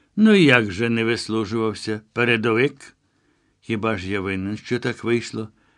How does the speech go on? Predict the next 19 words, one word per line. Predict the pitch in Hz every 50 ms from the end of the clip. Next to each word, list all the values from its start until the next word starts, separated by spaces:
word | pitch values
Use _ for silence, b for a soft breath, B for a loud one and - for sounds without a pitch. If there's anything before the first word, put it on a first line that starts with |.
| _ _
Я | - - 98 95 92
ж | 90 82 95
не | 92 92
знав». | 87 87 90 95 104 117 123 127 135 _ _ _ _ _ _ _ _ _ _ _ _ _ _ _ _ _ _ _ _
«У | 123 151 170
передовиках, | 170 - 165 170 170 170 165 143 147 151 143 143 139 131 135 - 90 90 87 87 87 85 80
значить, | 82 80 82 85 82 - - - 87 87 -
ходимо», | - - - 92 92 87 80 85 85 87 87 87
сказав | - - - 98 95 85 90 90 87 85 -
Атабай. | - 92 87 - 92 85 80 85 82 80 82 85 b b b b b b b b b
«Ми, | - 160 185 180 175 156
значить, | 127 110 117 123 123 120 - - 120 - - b b b b
хороші, | - - 98 95 90 117 156 185 185 170 - 165 180 190 190 190 b b b b b b b b b b
а | - 92 98
всі | 90 - - 107 117
погані, | 117 - 139 117 98 92 90 85 87 90 87
так?» | - - 151 165 165 - - _ _ _ _ _ _ _ _ _ _ _ _ _ _ _ -
«Негарно, | - 104 113 127 135 143 151 147 113 101 101 98 95 90 87 82 82 87 85 85 85 82 82 - - _ _ _ _ -
негарно». | 117 117 123 131 135 147 156 165 175 185 196 202 180 120 127 131 139 135 120 113 113 110 110 117 113 113 117 123